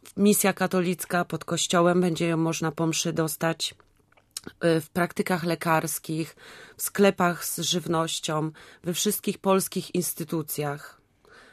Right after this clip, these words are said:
w ambasadzie oraz również w tych firmach, które będą umieszczone na naszej mapie. One też to dostaną i też będą, em, swoim klientom je rozdawać. Oprócz tego myśleliśmy również o pociągach relacji Berlin-Szczecin,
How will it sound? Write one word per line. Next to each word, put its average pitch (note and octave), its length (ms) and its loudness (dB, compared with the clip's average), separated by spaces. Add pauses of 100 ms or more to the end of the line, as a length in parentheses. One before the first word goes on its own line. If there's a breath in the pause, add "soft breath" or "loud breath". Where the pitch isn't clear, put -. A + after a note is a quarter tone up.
w - 160 -20
ambasadzie D#3 800 0 (460 loud breath)
oraz G#3 380 6
również G#3+ 460 6
w - 100 -8
tych A3+ 220 4
firmach, G#3 420 2
które G3 280 2
będą F#3 440 4
umieszczone F#3 600 2
na D3 160 -2
naszej D3 340 -2
mapie. C#3 400 -6
One D#3 220 -4
też - 280 -2
to A3 140 0
dostaną F#3 500 0
i - 120 -6
też E3 200 -6
będą, E3 360 -2 (720 loud breath)
em, E3 380 2 (180)
swoim F#3 380 4
klientom E3+ 480 0
je D#3+ 120 0
rozdawać. D3 680 -4
Oprócz F#3+ 460 0
tego A2 280 0
myśleliśmy G#2 560 2
również G2+ 380 0
o G3 100 0
pociągach G3+ 640 0
relacji D3+ 500 -4
Berlin-Szczecin, D#3 1040 -2